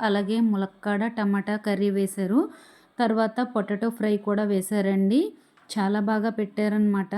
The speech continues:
తర్వాత సాంబారు, పెరుగు కూడా వేశారు. అడిగి మరీ వడ్డించి భోజనం దగ్గరుండి పెట్టారండి. కొత్త ఆవకాయ కూడా వేశారనమాట. ఎప్పుడు ఇలానే పెడతారంటండి. మనం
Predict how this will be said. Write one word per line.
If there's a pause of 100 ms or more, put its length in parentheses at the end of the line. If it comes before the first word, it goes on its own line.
(220)
తర్వాత
సాంబారు, (100)
పెరుగు
కూడా
వేశారు. (400)
అడిగి
మరీ
వడ్డించి (240)
భోజనం
దగ్గరుండి
పెట్టారండి. (340)
కొత్త
ఆవకాయ
కూడా
వేశారనమాట.
ఎప్పుడు
ఇలానే
పెడతారంటండి.
మనం